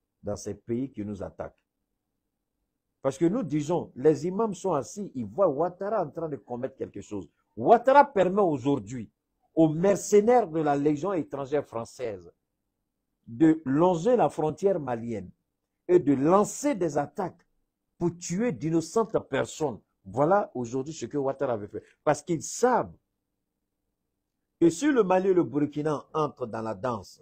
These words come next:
au niveau du Niger, aucune opération ne peut réussir. Donc, dans leur tête, il faut occuper le Mali et le Burkina par des attaques terroristes dans leurs frontières pour dérouter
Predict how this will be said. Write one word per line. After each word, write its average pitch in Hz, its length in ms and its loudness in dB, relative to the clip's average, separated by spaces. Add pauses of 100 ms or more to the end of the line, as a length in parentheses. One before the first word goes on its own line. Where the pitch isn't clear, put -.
(120)
au 117 120 -6
niveau 117 300 -4
du 98 120 -12
Niger, 107 560 -8 (880)
aucune 202 280 -8
opération 120 500 -4
ne 113 80 -10
peut 107 200 -8
réussir. 90 480 -12 (340)
Donc, 156 240 4
dans 143 140 0
leur 185 300 4
tête, - 340 -2 (720)
il 202 140 0
faut 302 280 4
occuper 196 420 2
le 160 140 2
Mali 156 400 -2
et 170 80 2
le 151 100 0
Burkina 120 560 -6
par 117 260 -8
des 107 220 -10
attaques 123 560 -8
terroristes 120 520 -6
dans 101 180 -8
leurs 131 200 -6
frontières 95 540 -10 (1400)
pour 143 140 -4
dérouter 151 920 4